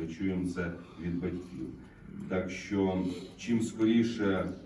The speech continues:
потрібно прийняти відповідні рішення, щоб дітки навчалися в теплі, комфорті і безпеці, тому що мені,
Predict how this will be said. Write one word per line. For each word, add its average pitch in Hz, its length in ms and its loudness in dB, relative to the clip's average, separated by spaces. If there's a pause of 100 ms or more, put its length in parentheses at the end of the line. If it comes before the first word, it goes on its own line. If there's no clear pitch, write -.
(100)
потрібно 98 520 4
прийняти 95 880 2
відповідні 90 720 0
рішення, - 440 0 (460)
щоб 92 180 -2
дітки 87 560 -2 (100)
навчалися 90 680 0
в 85 180 -6
теплі, 95 320 -6
комфорті 90 760 0
і 82 60 -4
безпеці, - 640 -4 (540)
тому 87 240 0
що 92 220 -4
мені, 90 600 2